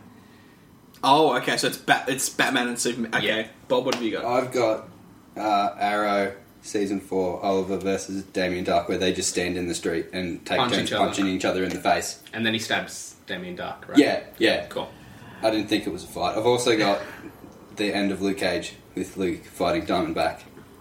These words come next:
Speaker 1: That was a particularly boring fight scene.
Speaker 3: Yeah, it's like, just bucks him.
Speaker 1: It, it, it was a bit dumb. I don't think it qualifies as
Speaker 3: As the
Speaker 1: as,
Speaker 3: worst?
Speaker 1: as
Speaker 3: Okay.
Speaker 1: infuriatingly boring as X-Men Apocalypse, personally.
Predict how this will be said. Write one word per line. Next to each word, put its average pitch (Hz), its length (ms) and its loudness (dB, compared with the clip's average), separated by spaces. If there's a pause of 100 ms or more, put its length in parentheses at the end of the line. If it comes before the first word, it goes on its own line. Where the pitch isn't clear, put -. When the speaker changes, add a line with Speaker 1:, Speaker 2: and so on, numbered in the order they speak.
(520)
Speaker 1:
That 143 220 4
was 170 140 6
a 175 60 4
particularly 139 720 2
boring 117 420 0
fight 98 340 -4
scene. - 140 4
Speaker 3:
Yeah, 156 160 6
it's - 160 -8
like, - 300 -4
just - 180 -10 (220)
bucks - 260 4
him. - 320 2 (840)
Speaker 1:
It, 151 200 4
it, 170 200 6
it 180 40 8
was 170 160 8
a 160 60 4
bit 180 320 4
dumb. 143 340 4
I - 120 2
don't 139 420 4
think 147 240 2
it 143 60 2
qualifies 120 720 0
as 117 520 -2 (200)
Speaker 3:
As 104 180 0
the 135 60 4
Speaker 1:
as, 107 180 4
Speaker 3:
worst? 117 340 0
Speaker 1:
as 143 200 4
Speaker 3:
Okay. 143 180 0
Speaker 1:
infuriatingly 143 960 4
boring 123 460 4
as 135 100 0
X-Men 113 540 0
Apocalypse, 110 540 -2
personally. 110 520 -4